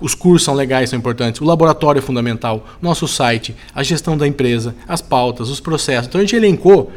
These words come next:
aqui os itens que são importantes e que a gente precisa executar e dar foco nesse, principalmente nesse primeiro semestre, mas como um ano, vamos dizer assim, tá? E aí aqui não tem fórmula, de novo, "Ah, quantos coloca, quantos não coloca?"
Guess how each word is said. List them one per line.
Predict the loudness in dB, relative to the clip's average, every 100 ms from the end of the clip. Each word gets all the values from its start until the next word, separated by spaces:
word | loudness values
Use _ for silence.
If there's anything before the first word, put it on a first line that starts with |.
| -18 -20 -10
aqui | -8 -2 2
os | 2 2
itens | -2 0 -4 -4 -12 -18 -18
que | -10
são | -4 0
importantes | 2 2 0 0 -4 -2 -4
e |
que | -4
a |
gente | -4 -6
precisa | -4 -2 -2 0 0 0 0 -2
executar | -4 -2 -4 -2 0 0
e |
dar | 0 -4
foco | -2 -2 0
nesse, | -2 -2 -4
principalmente | -4 -2 0 0 -2
nesse | -4 -2
primeiro | -4 -2
semestre, | -2 0 0 -2 -10 -12 -20 -20 -8
mas | -2 -2
como | -2 -2 0
um | 2
ano, | 2 0 -2
vamos | -4
dizer | -2 -4
assim, | -6 -8
tá? | -6 -6 -10 -20 -20 -4
E | 0
aí | 2 2
aqui | 0 0 2
não | 2 4
tem | 2
fórmula, | 2 2 2 2 0
de | 0
novo, | 2 4 4 4 0
"Ah, | -2
quantos | 2 2 2 2
coloca, | 4 4 4 2 -6
quantos | -6 -4 -2 -4
não |
coloca?" | -2 2 2 2 -4